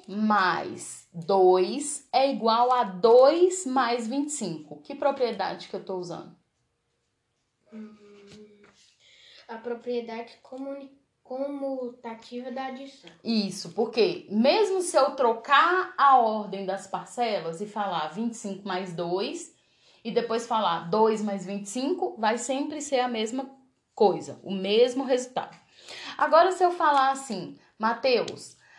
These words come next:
Speaker 1: dezesseis mais vinte mais trinta e cinco e soma primeiro dezesseis mais vinte, que vai dar a mesma coisa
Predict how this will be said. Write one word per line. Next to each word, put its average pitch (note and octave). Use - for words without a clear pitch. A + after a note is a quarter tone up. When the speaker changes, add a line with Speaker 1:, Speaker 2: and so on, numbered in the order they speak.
Speaker 1:
dezesseis A#3
mais A3
vinte G#3
mais G#3
trinta G#3
e F3
cinco B3+
e A#3
soma B3
primeiro C4
dezesseis A#3
mais G#3+
vinte, -
que A3
vai A#3+
dar F3+
a F3
mesma C4+
coisa A3